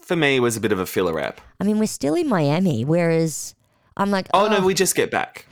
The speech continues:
Speaker 2: Oh, that's right. We're not still ba-, in Miami. It's the way home. And it's funny how on Salt Lake, I'm like, "Oh my God, it's only day two." Whereas in Potomac, I'm like, "Oh, thank God we're leaving Miami."
Speaker 1: Same.
Speaker 2: Mm.
Speaker 1: And I feel like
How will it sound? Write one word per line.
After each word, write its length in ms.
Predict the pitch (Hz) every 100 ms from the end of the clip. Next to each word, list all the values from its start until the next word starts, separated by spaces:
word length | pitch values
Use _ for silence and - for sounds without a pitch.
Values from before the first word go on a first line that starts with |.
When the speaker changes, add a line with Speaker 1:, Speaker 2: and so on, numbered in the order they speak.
| -
Speaker 2:
Oh, 160 | 220 220
that's 320 | 226 220 -
right. 360 | 165 143 143 135
We're 100 | 165
not 180 | 160 135
still 180 | - 131
ba-, 120 | -
in 140 | 143
Miami. 400 | 135 120 123 123
It's 200 | 147 - -
the 100 | 151
way 200 | 147 147
home. 240 | 143 139 135 - -
And 120 | 190
it's 160 | 208 -
funny 300 | - 214 226
how 380 | 220 208 190 185 -
on 160 | 175
Salt 280 | 165 185 156
Lake, 200 | 185 185
I'm 120 | 180
like, 180 | 185 170
"Oh 60 | 220
my 140 | 254 226
God, 200 | 240 214
it's 140 | -
only 200 | 220 214
day 180 | 196 180
two." 280 | - 214 180
Whereas 360 | 156 156 156 -
in 200 | 165 160
Potomac, 460 | 160 160 156 156
I'm 80 | 156
like, 140 | 143 -
"Oh, 140 | 160
thank 260 | 165 131 -
God 220 | 165 156
we're 100 | 147
leaving 260 | 143 143 135
Miami." 460 | 123 127 135 104 - - - -
Speaker 1:
Same. 640 | - - 104 85 80 80 -
Speaker 2:
Mm. 280 | 165 151 143
Speaker 1:
And 360 | 143 135 131 123 - _ _
I 100 | 135
feel 200 | 165 254
like 280 | 302 320 -